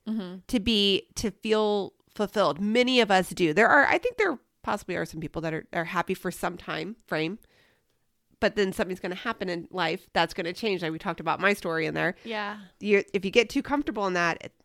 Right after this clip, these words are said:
Speaker 2: life changes, and then you're sitting there going, like, "What do I like to do? What, it, what am I passionate about?" So
Speaker 1: Something lasting that
Speaker 2: Yeah.
Speaker 1: sticks with you throughout it. I don't even
Speaker 2: So
Speaker 1: know what that would be for me.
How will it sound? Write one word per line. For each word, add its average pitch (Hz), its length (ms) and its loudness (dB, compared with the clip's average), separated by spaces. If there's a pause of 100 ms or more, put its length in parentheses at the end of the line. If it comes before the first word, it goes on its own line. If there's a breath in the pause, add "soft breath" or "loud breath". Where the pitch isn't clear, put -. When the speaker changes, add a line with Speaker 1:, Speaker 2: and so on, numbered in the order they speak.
(120)
Speaker 2:
life 190 300 -2
changes, 233 580 -4
and 175 240 -4
then 196 320 0
you're 185 220 0
sitting 202 340 -4
there 202 80 -2
going, 190 240 -2
like, 185 200 -4
"What 233 140 0
do 262 140 -2
I 262 80 2
like 247 200 -2
to 220 60 -8
do? 254 200 -2
What, 185 280 2
it, 208 160 -2
what 190 220 2
am 240 180 0
I 233 100 -2
passionate 233 440 -4
about?" - 340 -14
So - 80 -20
Speaker 1:
Something 165 380 -6
lasting 196 800 -8
that - 160 -12
Speaker 2:
Yeah. 180 120 -10 (100)
Speaker 1:
sticks 190 120 -20
with 190 220 -18
you - 300 -12
throughout - 340 -8
it. - 100 -8
I - 80 -6
don't 466 180 -6
even 220 120 -2
Speaker 2:
So - 100 0
Speaker 1:
know 180 40 -4
what 214 160 -6
that 156 140 -8
would 160 100 -14
be 170 160 -12
for 165 180 -16
me. 160 300 -6